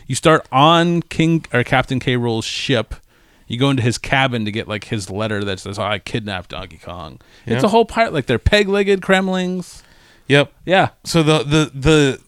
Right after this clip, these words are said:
Speaker 2: the series, the, the Donkey Kong franchise has already existed in a pirate universe.
Speaker 1: Yep.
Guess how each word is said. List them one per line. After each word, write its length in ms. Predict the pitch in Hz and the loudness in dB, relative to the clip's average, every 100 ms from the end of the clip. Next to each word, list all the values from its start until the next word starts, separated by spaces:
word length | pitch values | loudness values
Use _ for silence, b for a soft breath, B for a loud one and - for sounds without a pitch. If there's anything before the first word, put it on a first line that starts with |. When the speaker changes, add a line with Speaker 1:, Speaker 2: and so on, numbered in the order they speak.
| _ | _
Speaker 2:
the 180 | - 147 | -2 0
series, 640 | 139 - 254 277 202 143 131 | 2 2 4 6 6 4 0
the, 340 | 113 143 147 123 | -4 2 2 2
the 80 | 135 | 0
Donkey 360 | 135 226 226 | 2 2 2
Kong 220 | 214 202 151 | 2 0 2
franchise 460 | 175 165 151 135 | 2 4 4 0
has 80 | 113 | 2
already 340 | 131 170 160 | 0 4 4
existed 480 | 135 117 147 143 135 | 2 2 2 2 0
in 140 | 120 120 | 0 -2
a 40 | |
pirate 360 | 117 127 123 104 | 2 2 2 0
universe. 520 | 113 107 101 - - | -4 -4 -8 -12 -4
Speaker 1:
Yep. 280 | 117 131 | 0 0